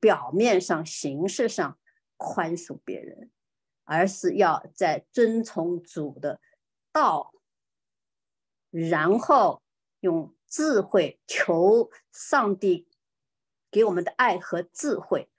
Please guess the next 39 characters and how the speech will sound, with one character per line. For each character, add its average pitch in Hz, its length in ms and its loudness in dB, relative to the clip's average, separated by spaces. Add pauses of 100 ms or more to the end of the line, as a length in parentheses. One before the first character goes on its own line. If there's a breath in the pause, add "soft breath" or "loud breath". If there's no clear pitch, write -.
(360 soft breath)
来 151 260 -4 (100)
真 254 440 2
正 208 260 2
的 127 120 -8
宽 131 380 -10
恕， - 280 -18 (1600)
那 233 200 2
才 139 280 -6
是 139 220 -8
真 147 300 -2
的 - 80 -10
宽 - 300 -14
恕。 - 180 -20 (520)
所 180 200 2
以 190 400 2
人 175 500 0
在 226 160 2
能 180 320 2
宽 254 400 -6
恕 254 260 -6
的 180 80 -6
这 180 200 -8
个， - 160 -12 (560)
这 196 100 -4
个 196 80 -6
胸 262 420 -2
襟， 233 240 0
就 180 160 0
是 - 280 -10 (120)
必 233 120 -2
须 240 260 -6
要 208 320 0 (400)
谦 117 500 -10 (120)
卑， - 240 -10 (640)
必 202 100 -2
须 214 240 -8
要 185 300 0 (520)
接 240 200 -4
受 226 440 -4